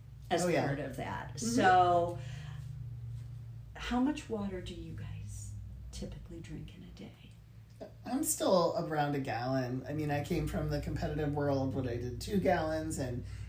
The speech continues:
Speaker 2: we've always
Speaker 3: Two
Speaker 2: joked that we're
Speaker 3: gallons.
Speaker 2: a thirsty people.
Speaker 3: Yeah.
Speaker 2: Like, I always have to have a drink with me,
Speaker 1: Right.
Speaker 2: and I refuse to be de-, dehydrated. And, um,
Speaker 1: That's one of the
Speaker 3: I
Speaker 1: best
Speaker 3: drink
Speaker 1: things
Speaker 2: So
Speaker 1: you can do for yourself is to stay hydrated,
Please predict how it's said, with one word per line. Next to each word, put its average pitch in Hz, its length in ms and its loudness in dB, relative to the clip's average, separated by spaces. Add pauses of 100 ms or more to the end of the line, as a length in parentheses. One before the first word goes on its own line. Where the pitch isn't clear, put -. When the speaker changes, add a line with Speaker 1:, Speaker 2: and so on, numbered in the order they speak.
(120)
Speaker 2:
we've 160 180 2
always 160 360 2 (180)
Speaker 3:
Two - 180 -2
Speaker 2:
joked 208 380 2
that 170 200 6
we're 151 480 4
Speaker 3:
gallons. 165 300 -6
Speaker 2:
a 160 60 0
thirsty 170 420 2
people. 180 480 4 (360)
Speaker 3:
Yeah. 175 280 2 (140)
Speaker 2:
Like, 160 180 8
I 170 160 8
always 185 420 8
have 160 220 6
to 175 60 0
have 151 220 2
a - 20 0
drink 135 320 0
with 147 180 -4
me, 170 340 2
Speaker 1:
Right. 131 140 -6
Speaker 2:
and 151 100 0
I 147 220 0 (120)
refuse 147 500 0
to 190 80 0
be 160 140 0
de-, 156 240 -2
dehydrated. 147 880 0 (640)
And, 143 520 2 (100)
um, 135 360 0 (480)
Speaker 1:
That's 220 240 2
one 202 140 6
of 170 60 6
the 165 100 2
Speaker 3:
I 285 100 4
Speaker 1:
best - 140 2
Speaker 3:
drink 339 160 8
Speaker 1:
things 139 240 2
Speaker 2:
So 147 60 0
Speaker 1:
you 139 100 2
can 127 240 -2
do 156 180 0
for - 140 -6
yourself 127 480 -4
is 135 140 -8
to 151 100 -6
stay 127 280 -2
hydrated, 131 540 -4